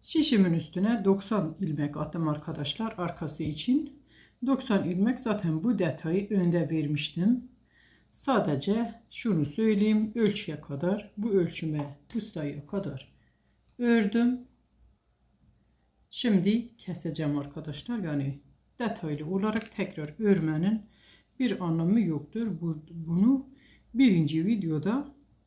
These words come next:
ön kısmına bakın. Doksan ilmek şişinizin üstüne alın. Bu detayı lastik kısmını örün ve sonra ölçüye kadar haroşa, otuz altı diş haroşa ördüm ve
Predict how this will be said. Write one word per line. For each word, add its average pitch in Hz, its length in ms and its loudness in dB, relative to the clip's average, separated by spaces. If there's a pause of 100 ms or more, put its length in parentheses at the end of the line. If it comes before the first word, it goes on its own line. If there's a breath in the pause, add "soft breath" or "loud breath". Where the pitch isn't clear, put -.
ön 208 320 2 (120)
kısmına 202 500 0
bakın. 233 460 2
Doksan 208 340 0
ilmek 151 340 -4
şişinizin 151 540 -4
üstüne 226 300 -2
alın. 233 460 0 (600 loud breath)
Bu 240 180 0
detayı 160 440 0
lastik 185 340 -4
kısmını 156 400 -4
örün 220 380 2
ve 165 120 -4
sonra 151 480 -6
ölçüye 202 420 -2
kadar 143 300 -8
haroşa, 170 640 -4 (600 soft breath)
otuz 214 460 -4
altı 196 340 -2
diş - 260 -8
haroşa 147 360 -4
ördüm 214 680 -2 (200)
ve 220 280 -4